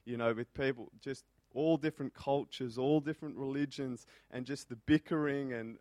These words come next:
just everything that he had to deal with. That's labor,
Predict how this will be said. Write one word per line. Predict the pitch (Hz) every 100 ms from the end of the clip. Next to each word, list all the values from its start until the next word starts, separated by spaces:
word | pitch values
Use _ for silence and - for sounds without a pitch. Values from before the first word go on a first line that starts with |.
| -
just | - 160 -
everything | 147 185 190 185 156
that | 131
he | 120
had | 117 113
to |
deal | 104 107 107
with. | 101 92 - - _ _ _ _ _ _
That's | - 175 -
labor, | 143 139 156 143 104